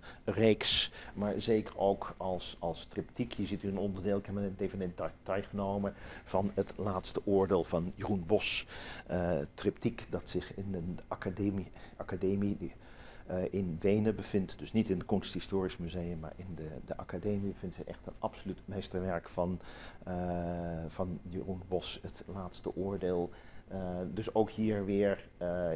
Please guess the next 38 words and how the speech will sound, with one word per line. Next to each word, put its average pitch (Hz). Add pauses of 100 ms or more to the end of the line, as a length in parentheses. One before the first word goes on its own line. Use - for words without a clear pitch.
ja, 95
links 98
dan 92
nog 87
het -
paradijs, 90
maar 90
dan 87
ook 98
al 82 (180)
de 104
zondeval. 98
Je 92
ziet 98
het -
daar 87 (240)
linksonder, 98 (360)
eh, 92
dat, 92 (160)
ja, 101
Eva, 104 (380)
eh, 98 (920)
weer 104
ertoe 117
neigt, - (400)
ook 107
hier, 101
om 101
de 101
appel -
aan 104
te -
nemen. 92
En 98
dus 92
de 95
begin 92
van, 92